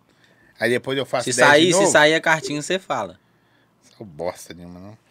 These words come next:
Speaker 1: Já tomei pica de quarenta centavos.
Speaker 2: É.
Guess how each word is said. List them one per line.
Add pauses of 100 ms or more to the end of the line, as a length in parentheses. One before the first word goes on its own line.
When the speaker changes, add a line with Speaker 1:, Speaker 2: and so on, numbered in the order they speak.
(460)
Speaker 1:
Já
tomei
pica
de
quarenta
centavos. (100)
Speaker 2:
É.